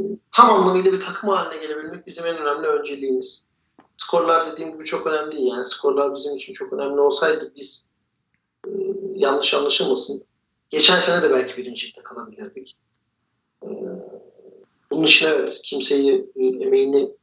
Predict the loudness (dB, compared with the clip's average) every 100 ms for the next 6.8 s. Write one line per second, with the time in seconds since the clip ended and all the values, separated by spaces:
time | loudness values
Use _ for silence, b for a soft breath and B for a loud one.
0 | _ _ _ _ _ -2 2 4 4 0
1 | -6 -4 -4 2 2 4 2 4 4 2
2 | 0 -6 _ _ _ _ _ -8 -4 0
3 | 0 0 -6 -4 2 4 4 4 4 4
4 | -2 -4 -8 -6 -4 -6 -8 -8 -8 -10
5 | -14 -18 -20 -8 -2 -2 -4 -12 -18 -20
6 | _ _ _ _ _ _ _